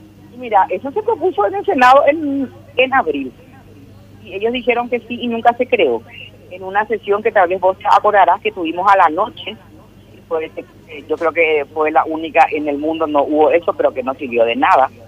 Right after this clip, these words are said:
El Senado, el pleno del Senado se reunió con los gremios, eh, de salud,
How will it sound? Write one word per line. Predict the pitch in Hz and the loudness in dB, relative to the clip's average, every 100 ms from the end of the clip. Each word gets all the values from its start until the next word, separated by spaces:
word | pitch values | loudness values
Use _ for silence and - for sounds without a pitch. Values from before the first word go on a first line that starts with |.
| - - | -18 -12
El | 165 - | -12 -8
Senado, | 147 113 185 226 147 156 - - - - | -6 2 4 4 2 -2 -12 -20 -20 -20
el | - - - | -20 -20 -2
pleno | 170 180 196 | -2 0 0
del | 208 214 | -2 -2
Senado | 214 160 151 160 165 | -2 2 4 4 2
se | - | 2
reunió | 180 156 123 110 104 | 2 -2 -4 -8 -4
con | 147 156 | -2 -2
los | 143 - 135 | -2 -8 -6
gremios, | 151 185 254 233 185 214 - - - - - - - | 0 2 2 0 -4 -8 -14 -20 -20 -20 -20 -20 -8
eh, | 147 139 127 120 | -2 -2 -2 0
de | 165 | 0
salud, | 165 139 123 175 | 2 0 2 -2